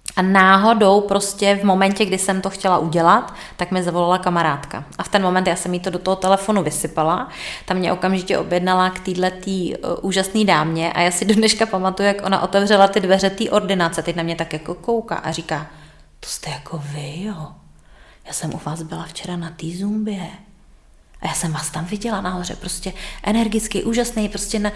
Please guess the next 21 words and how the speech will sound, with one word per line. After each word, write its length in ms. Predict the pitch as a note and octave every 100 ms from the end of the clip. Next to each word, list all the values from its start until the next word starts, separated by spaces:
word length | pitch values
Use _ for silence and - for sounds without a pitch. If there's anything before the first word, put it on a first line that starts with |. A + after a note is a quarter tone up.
| - -
nažhavený, 680 | G#3+ A3+ B3 B3+ B3+ B3+ A#3+
veselý 400 | A3+ A3+ A3 A3
člověk. 760 | A3 A#3 G#3+ F3 - - - - - _ - -
A 80 | D#3
vy 120 | D#3
jste 220 | D#3 - D#3+
jako 280 | D#3+ F#3
teď 300 | F3 - F3+ F3+
tady, 280 | F3 D#3+ D#3+
že 80 | E3
jste 180 | -
ta, 140 | - E3+
která 240 | E3 D#3+
si 140 | D#3+ D#3+
chtěla 320 | - E3 -
ublížit, 540 | D#3 E3+ G#3 A#3 A3+
tak 180 | - C3+
já 120 | D3+
jdu 100 | E3+
roztrhat 360 | G3+ - - G3
papíry.“ 420 | - - D#3+